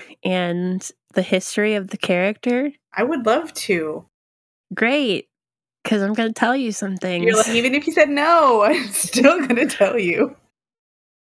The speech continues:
Speaker 1: He, uh, was originally named Lunar Larry, and originally he was much smaller and had, like, a little red suit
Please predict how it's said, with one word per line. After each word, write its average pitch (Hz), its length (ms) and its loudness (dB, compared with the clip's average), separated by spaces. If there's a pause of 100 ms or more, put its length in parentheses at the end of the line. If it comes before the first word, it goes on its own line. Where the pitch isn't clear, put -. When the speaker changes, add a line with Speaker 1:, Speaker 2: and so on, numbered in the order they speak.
(160)
Speaker 1:
He, 226 360 0 (340)
uh, 196 360 2
was 196 160 0
originally 214 560 0
named 185 400 -2
Lunar 196 400 0
Larry, 180 560 -2 (560)
and 180 160 0
originally 208 520 2
he 202 100 0
was 185 260 0
much 190 340 -2
smaller 180 600 0
and 156 140 -2
had, 180 200 -2
like, 175 180 -2
a 175 60 2
little 180 280 0
red 170 560 -2 (120)
suit - 760 -4